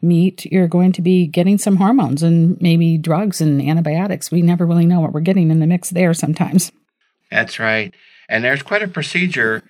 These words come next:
Speaker 2: to wash your fruit and vegetables. You just mentioned foods treated with pesticides and herbicides. So a soapy water wash, and it takes quite a bit of energy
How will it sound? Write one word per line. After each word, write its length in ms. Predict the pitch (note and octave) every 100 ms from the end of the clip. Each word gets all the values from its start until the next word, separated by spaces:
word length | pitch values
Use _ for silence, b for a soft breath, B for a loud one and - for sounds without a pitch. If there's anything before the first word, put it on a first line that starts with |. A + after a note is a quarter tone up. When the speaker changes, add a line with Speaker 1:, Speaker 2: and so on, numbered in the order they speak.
| b b -
Speaker 2:
to 100 | A#2+
wash 520 | G2+ A#2 D#3 E3+ -
your 120 | G3
fruit 460 | - - C#3 B2+ F#2+
and 180 | G2 F#2
vegetables. 800 | A2 A2 - F#2+ G2 G2+ G2+ - b b -
You 200 | F#2+ G2+
just 300 | A2+ - -
mentioned 720 | G#2+ A#2 A#2+ - G2+ G2 F#2 _ _ _
foods 300 | C3 A#2 F#2
treated 380 | - B2+ A2+ G#2
with 240 | G2 F#2
pesticides 760 | A#2+ A#2+ G#2+ F#2 G#2+ G#2 F#2+ G2+
and 220 | F#2+ -
herbicides. 760 | A#2 B2 C3 B2 G#2+ G2 F#2+ - _ _ _ _ -
So 480 | - A#2 A2 A2 -
a 440 | G#2+ G#2+ G2+ G2 F#2 F2+
soapy 520 | - C#3 C#3+ C#3+ E3
water 360 | C3+ C3 C3 C3
wash, 760 | A2+ C#3 C3 G#2 G2 - - b b b _ -
and 200 | A2+ G#2
it 120 | F#2+
takes 300 | - C3+ -
quite 260 | - B2+ B2+
a 40 |
bit 180 | B2 B2+
of 240 | B2+ A#2+
energy 720 | - D3+ E3+ D#3+ G2+ F#2+ F#2